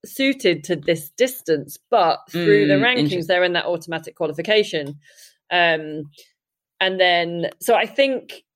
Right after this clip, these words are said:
Speaker 1: and then the Europeans, you've also got Sebi Kinley and, um, uh, forgotten the, uh, fourth member of the team.
Speaker 2: Yeah, I'm
Speaker 1: Um,
Speaker 2: trying, Daniel Baekegaard, right?
Speaker 1: Baekegaard,
Speaker 2: Baekegaard.
Speaker 1: yes,
Speaker 2: Yeah,
Speaker 1: Baekegaard.
Speaker 2: yeah.
Speaker 1: Um, so,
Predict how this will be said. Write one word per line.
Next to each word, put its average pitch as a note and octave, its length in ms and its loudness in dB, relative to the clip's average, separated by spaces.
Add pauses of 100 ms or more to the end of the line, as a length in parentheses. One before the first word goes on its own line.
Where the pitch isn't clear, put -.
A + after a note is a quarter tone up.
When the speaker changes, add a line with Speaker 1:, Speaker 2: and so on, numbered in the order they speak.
(100)
Speaker 1:
and A3 120 0
then G#3 120 0
the G#3 60 -2
Europeans, G#3 680 0
you've F#3 140 -2
also F#3+ 260 -2
got F3 380 0 (100)
Sebi F3+ 320 -2
Kinley E3+ 680 0
and, D3+ 760 -4 (240)
um, C3+ 720 -2 (380)
uh, D#3 340 2 (300)
forgotten D3+ 440 -4
the, D3 240 0
uh, B2+ 440 0 (480)
fourth D3 440 2 (120)
member D3 380 0
of D3 300 0
the - 60 -20
team. D3+ 540 -2 (680)
Speaker 2:
Yeah, D#3+ 80 2 (140)
I'm C3+ 80 2
Speaker 1:
Um, C#3+ 40 0
Speaker 2:
trying, C#3 280 -2
Daniel G3+ 340 0
Baekegaard, C#3 600 -2
right? D3+ 260 0
Speaker 1:
Baekegaard, D#3+ 360 2
Speaker 2:
Baekegaard. B2 160 -4
Speaker 1:
yes, D3 320 0
Speaker 2:
Yeah, - 260 -4
Speaker 1:
Baekegaard. C#3 320 -2
Speaker 2:
yeah. F3 440 0
Speaker 1:
Um, D3+ 380 -8 (580)
so, A3+ 320 2